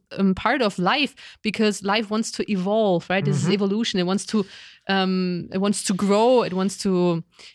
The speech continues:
Speaker 1: change itself. And this is why, yeah, I think you have to find the, the,
Speaker 2: Mm-hmm.
Speaker 1: a balance between just sitting around doing nothing, you know, living a very easygoing life with
Speaker 2: Mm-hmm.
Speaker 1: no,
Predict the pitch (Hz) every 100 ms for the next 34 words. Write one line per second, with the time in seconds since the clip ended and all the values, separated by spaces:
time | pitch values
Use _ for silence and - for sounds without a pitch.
0 | _ - 208 214 269 226 - - 165 175
1 | 180 190 208 196 202 196 190 190 180 _
2 | _ _ _ _ _ _ 190 226 262 196
3 | - 208 277 277 277 - - 220 226 240
4 | - 240 - 226 220 214 185 202 196 190
5 | 185 135 139 147 180 196 254 240 180 -
6 | 190 - 214 208 202 196 _ _ - -
7 | 294 262 220 226 220 214 208 214 220 277
8 | 311 247 214 202 202 202 214 214 190 202
9 | 202 208 208 202 190 190 190 180 185 -
10 | - 143 143 196 214 226 226 226